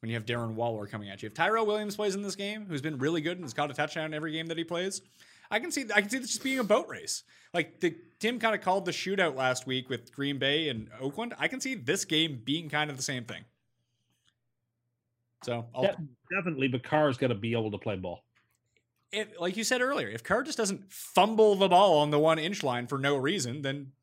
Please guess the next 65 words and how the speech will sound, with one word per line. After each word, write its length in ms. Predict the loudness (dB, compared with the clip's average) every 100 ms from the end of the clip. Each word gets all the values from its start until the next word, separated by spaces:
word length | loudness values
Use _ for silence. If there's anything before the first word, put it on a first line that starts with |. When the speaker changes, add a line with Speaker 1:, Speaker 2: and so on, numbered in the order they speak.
| -12
Speaker 1:
you 80 |
know, 80 | -10
they're 120 | -4 2
right 180 | 2
in 80 | 2
that 160 | 0 -4
game. 260 | -6 -10 -16 _ _
Speaker 2:
Yeah, 160 | 6 6 8
no, 160 | 6
it's 100 | 4
true. 240 | 6 6 8
The 100 | 8
Raiders 300 | 8 8 6
are 60 |
not 140 | 6 6
a 40 |
bad 280 | 6 6 6
team. 220 | 2 -2 -6 _ _ _ _
That's 220 | 0 2 2
the 80 |
thing. 200 | 2 2 4
They're, 100 | 4
like, 120 | 6
an 60 | 4
eight 100 | 4
and 80 | 2
eight 120 | 0
team. 160 | -4 -10 _ _ _ _ _
Speaker 1:
First 300 | 4 6 8
half, 200 | 6 6
though. 180 | -2 -2
First 220 | 0 4
half 220 | 6 6
money 200 | 4 0
line 240 | 2 2 0
Oakland 360 | -2 -4 -16 -18
is 100 | -10
probably 220 | -2 0
where 120 | 0 -2
you 100 | -2
wanna 160 | -6
be 120 | -8
looking 200 | -8 -10
at. 80 | -8
Even 200 | -6 -4
first 280 | -2 -2 -2
quarter 320 | -2 -2 -2
spread, 520 | -4 -6 -4 -4 -4
whatever 320 | -4 -6 -4 -6
it 60 |
might 200 | -8 -14
be. 220 | -14 -14 -16 _ -8 -4
Speaker 2:
I, 120 | -4 -2
I 80 | -4
can 180 | -2 -4
see 160 | -4
it. 80 | -6 -12 _ _ _
Speaker 1:
Sunday 520 | -4 4 4 6 2 4
night 320 | 4 4 0
game. 320 | 0 0 -4
Green 340 | -2 0 2 4
Bay 320 | 6 6 6
at 340 | 6 4 4
Kansas 420 | 0 2 2 2
City. 360 | 2 2 2 -2